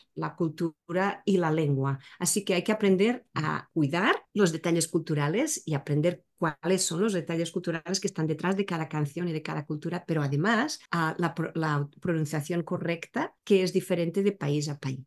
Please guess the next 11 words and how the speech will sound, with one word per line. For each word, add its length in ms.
En-, 300
entonces, 460
todo 160
esto 200
es 100
un, 320
es, 240
es 120
un 100
trabajo, 840
bueno, 520